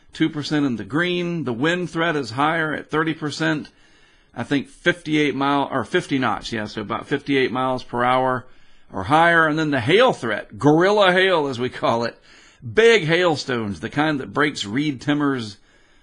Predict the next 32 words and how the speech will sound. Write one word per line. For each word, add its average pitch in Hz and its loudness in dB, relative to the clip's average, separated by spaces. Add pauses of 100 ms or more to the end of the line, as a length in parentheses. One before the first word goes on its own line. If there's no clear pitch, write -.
(140)
windshields. 135 0 (440)
Uh, 127 2
that's 175 2
an 190 -4
Oklahoma 170 0
problem, 104 0
it 107 -14
looks 127 -8
like, 127 -4
for 120 -4
tomorrow. 110 0 (420)
So - -12
keep 147 0
that 151 2
in 147 2
mind. 143 2
A 143 -2
lot 233 -2
of 294 -4
people 254 -8
that 220 -2
watch 202 0
this 190 -2
video, 156 -2 (460)
or 107 -4
these 165 2
videos 120 -2
that 117 -4
I 113 -4
do, 139 0
they're 139 -2
in, 127 -2